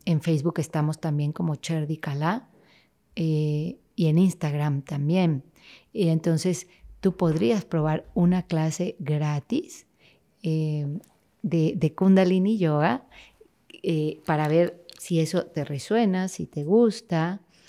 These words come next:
Así, estamos en Instagram como Cherdi Kala, así todo junto, todo junto, eh, M X.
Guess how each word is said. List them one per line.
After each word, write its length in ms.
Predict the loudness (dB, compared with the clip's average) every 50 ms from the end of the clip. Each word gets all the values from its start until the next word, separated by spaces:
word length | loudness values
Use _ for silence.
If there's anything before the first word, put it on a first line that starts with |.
| -20 -20 -20 -20 _ _ _
Así, 440 | 0 0 0 0 0 -2 -2 -2 0
estamos 440 | -2 -4 0 0 2 2 2 2 2
en 120 | 4 4
Instagram 460 | 6 4 4 2 0 0 0 0 0 0
como 180 | 0 -2 -2 -2
Cherdi 440 | -2 -2 0 0 0 2 0 -2
Kala, 580 | -4 -4 _ -2 0 0 0 0 -2 -2 -6 -8 _ _
así 340 | -6 -6 -6 -4 -4 -4 -4
todo 320 | -2 -2 0 0 0 -2
junto, 420 | -2 -2 -2 -2 0 0 -2 -4 -8 _ _ _ _ _ _
todo 220 | 4 6 6 6
junto, 500 | 4 2 0 0 0 2 0 -2 -4 -4 -10 _ _ _ _ _ _ _ _ _ _ _ _
eh, 240 | -2 -2 -2 -2 0
M 360 | 2 4 4 4 4 2 0 0
X. 520 | -2 -2 -2 -2 -8 -10 -10 -12 -18 -20